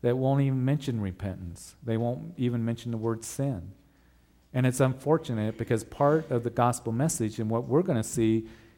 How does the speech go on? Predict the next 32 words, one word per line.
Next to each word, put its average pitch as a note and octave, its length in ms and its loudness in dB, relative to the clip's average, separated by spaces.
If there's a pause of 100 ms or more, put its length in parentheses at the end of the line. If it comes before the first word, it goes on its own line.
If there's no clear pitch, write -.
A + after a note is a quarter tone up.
(120)
on A2+ 200 0
Sunday C#3 480 2
as A2 140 -2
we A#2 180 2
enter A#2 160 2
into A2+ 260 -2
Mark's A2+ 340 0
gospel, G2+ 580 -2 (220)
as G#2 320 -2
Mark A#2 400 -2
just A2 220 -4
goes G#2+ 220 -2
right A2+ 200 2
into D3 220 -2
the B2 100 -4
ministry A#2 480 -2
of G#2 80 -6
Jesus, A2 440 0
talking A2+ 320 0
about G2+ 380 2 (300)
the A2 80 -2
ministry G#2+ 440 -2
of F#2+ 80 -6
Jesus, G#2 400 -4
he D#3+ 100 0
came C3+ 220 -2
with A2 140 -4
the G#2 60 -4
message G#2 440 -4
of A2+ 100 -4
what? C3+ 260 -2
Repentance. G#2 680 -8